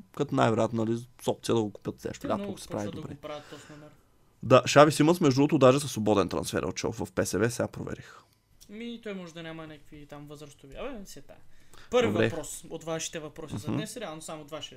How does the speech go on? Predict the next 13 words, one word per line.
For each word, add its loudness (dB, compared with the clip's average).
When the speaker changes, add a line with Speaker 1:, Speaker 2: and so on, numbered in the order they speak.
Speaker 2:
кажа, -14
защото -20
с-, -20
два -16
са -18
интересни -16
и -16
нямаме -14
време -16
да -20
отговаряме -14
на -16
повече. -10